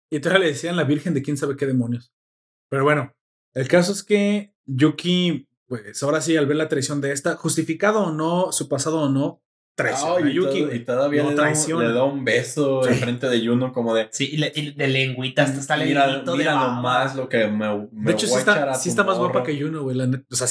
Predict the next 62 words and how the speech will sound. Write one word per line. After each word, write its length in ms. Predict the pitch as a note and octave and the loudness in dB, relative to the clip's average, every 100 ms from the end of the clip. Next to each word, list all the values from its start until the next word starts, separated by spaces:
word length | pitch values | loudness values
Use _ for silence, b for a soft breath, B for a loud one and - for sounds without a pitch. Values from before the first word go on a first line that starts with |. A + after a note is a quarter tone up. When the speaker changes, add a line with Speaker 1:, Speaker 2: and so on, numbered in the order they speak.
| - | 0
Speaker 1:
ella 160 | F3+ | 0
sí 120 | G3 G3+ | 2 0
está 200 | F3 E3+ | 0 0
mejor 260 | C#3+ C#3+ | 0 -2
que 140 | C3 B2+ | 0 -2
Yuno 260 | C#3 C#3+ | 0 -2
mil 160 | C3+ C3 | -2 0
veces, 300 | D3+ D#3+ D3 | 0 -2 -8
pero 500 | - F#3+ E3+ D3+ C3 | -2 0 2 0 -4
pues 140 | A2 | -12
aún 140 | - A#2+ | -6 -6
así. 340 | A#2+ B2+ A#2+ _ _ _ _ _ _ _ | -2 -4 -4 _ _ _ _ _ _ _
Este, 240 | C3 - C3 | -6 -4 -2
también 220 | C#3 D3+ | 0 0
es 80 | D#3 | 0
una 80 | E3 | 0
Speaker 3:
Me 80 | |
gusta 160 | B3+ G#3 | 0 2
Speaker 1:
yandere. 180 | G#3 F#3 | 0 -2
Speaker 3:
mucho 160 | - | -6
el 60 | F3 | -6
diseño 320 | C#3 C3+ C3+ | -4 -6 -8
de 40 | C3 | 0
Speaker 1:
Güey, 100 | F3 | 2
Speaker 3:
esa 40 | |
Speaker 1:
también 200 | F3 D#3+ | 2 0
es 60 | F#3 | 0
Speaker 3:
chica. 120 | G3+ | 2
Speaker 1:
medio 80 | F3+ C#3 | 2 0
yandere, 220 | A#2 B2+ | -2 -4
ahora 140 | E3+ D#3+ | -6 -6
que 80 | C#3 | -8
lo 80 | |
pienso. 300 | - C#3 - _ _ _ _ _ _ | -6 -8 -8 _ _ _ _ _ _
Sí, 260 | - B2 | -4 -2
porque 400 | C3 C3+ C3 C3+ | -2 -2 2 2
acuérdate 380 | B2 B2 C#3 D3 | 2 0 -2 -2
que 80 | D3 | -2
los 160 | B2+ - | -4 -4
traumas 260 | C#3 D3 | -2 0
de 60 | C#3+ | 0
las 100 | B2+ | -2
psicópatas 500 | B2+ C3 C#3 C#3 C3+ | -4 -6 -4 -2 -2
vienen 240 | C3 C#3 C#3 | -2 -2 -2
de 60 | |
la 160 | A#2+ A2+ | -4 -6
infancia 420 | A2+ B2+ B2 C3+ | -8 -6 -4 -6
Speaker 2:
Pues 140 | B2 | -8
sí. 40 | B2 | -10
Speaker 1:
traumática. 400 | A#2+ B2+ - B2+ _ _ _ _ _ _ | -10 -10 -12 -16 _ _ _ _ _ _
Sin 100 | E3 | 0
embargo, 400 | E3 E3+ F3+ F#3+ F#3 | 2 2 2 0 0
eras 300 | D#3+ D#3+ - | -2 -2 -2
más 120 | D#3 | -2
chiquita 280 | C#3+ D#3 D3+ | 0 0 0
que 80 | C#3 | -2
la 60 | C3 | -2
otra 120 | C3+ | -4
yandere, 300 | A#2+ B2 A#2+ | -4 -4 -6
güey. 120 | A#2 | -6
Así 200 | C3+ D#3+ | 2 2
que 400 | F3+ - - F3+ | 2 0 0 -2